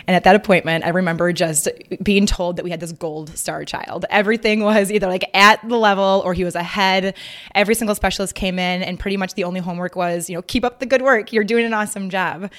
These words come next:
And Kyle and I looked at each other, giving ourselves this high five saying, "Yes, we have a child who has cognitive delays."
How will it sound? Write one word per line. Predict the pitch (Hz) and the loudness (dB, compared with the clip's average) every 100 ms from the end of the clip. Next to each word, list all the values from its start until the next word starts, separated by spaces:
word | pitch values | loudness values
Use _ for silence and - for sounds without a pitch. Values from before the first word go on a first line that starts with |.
| - - - - | -20 -20 -20 -2
And | 214 | 2
Kyle | - 196 | 4 6
and | 208 | 6
I | |
looked | 190 - | 6 4
at | 180 | 2
each | 170 | 2
other, | 160 160 160 | 4 6 6
giving | - 180 190 208 214 214 | 4 4 6 8 8 6
ourselves | 190 190 160 165 175 | 6 6 8 6 6
this | 175 - | 2 0
high | - 165 175 | 0 0 0
five | - 185 190 | 4 4 4
saying, | 165 185 175 170 175 - | 2 2 2 2 -2 0
"Yes, | 180 170 - - - | 2 2 2 0 2
we | 185 | 2
have | 170 170 180 | 2 4 2
a | |
child | - 165 156 156 | 2 0 0 0
who | 170 | -2
has | 156 | -2
cognitive | - 160 147 156 | -4 -4 -4 -4
delays." | 151 87 92 165 - - | -4 -2 -4 -4 -4 -6